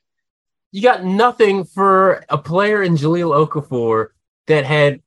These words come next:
massive offensive potential. And then you had somebody in Nerlens Noel who had massive defensive potential in the front court. Like, you could get something more for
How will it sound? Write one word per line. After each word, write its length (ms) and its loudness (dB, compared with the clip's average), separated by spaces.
massive 760 -2
offensive 640 0
potential. 680 -6
And 140 0
then 120 2
you 80 0
had 160 2
somebody 720 -2
in 320 2
Nerlens 360 2
Noel 440 0
who 60 0
had 180 2
massive 560 -2
defensive 640 -4
potential 520 -8
in 120 -6
the 60 -6
front 300 -4
court. 260 -6
Like, 200 0
you 200 -2
could 240 -2
get 380 0
something 720 0
more 600 4
for 800 0